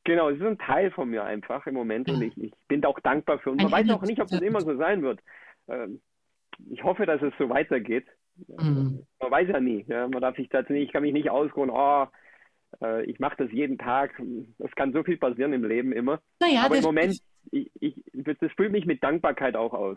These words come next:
Speaker 1: Da, da, da
Speaker 2: Also das, normalerweise in der Psychologie würde man sagen, das Unterbewusstsein wird schon geprimed, äh, über immer
Speaker 1: Ja, das
Speaker 2: denselben
Speaker 1: stimmt.
Speaker 2: Habit. Als Yogi weiß man, das Überbewusstsein, das Bewusstsein und das Unterbewusstsein auch gleich noch mit, weil du ja immer nach,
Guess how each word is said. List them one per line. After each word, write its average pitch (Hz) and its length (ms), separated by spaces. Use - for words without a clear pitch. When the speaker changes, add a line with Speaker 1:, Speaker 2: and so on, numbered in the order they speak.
Speaker 1:
Da, 101 260
da, - 100
da - 200
Speaker 2:
Also 247 140
das, 233 380
normalerweise 226 720
in 214 100
der 208 80
Psychologie 202 640
würde 208 180
man 196 160
sagen, 190 260
das 175 180
Unterbewusstsein 202 1120
wird 185 140
schon 196 240
geprimed, 196 880
äh, 185 240
über 185 220
immer 190 200
Speaker 1:
Ja, 123 140
das 120 180
Speaker 2:
denselben 185 320
Speaker 1:
stimmt. 151 160
Speaker 2:
Habit. 214 340
Als 170 240
Yogi 196 380
weiß 185 280
man, 196 220
das 175 180
Überbewusstsein, 196 880
das 175 180
Bewusstsein 180 600
und 170 140
das 151 120
Unterbewusstsein 170 880
auch 175 300
gleich 175 320
noch 156 240
mit, 160 460
weil 165 160
du 160 100
ja 160 140
immer 170 320
nach, 151 280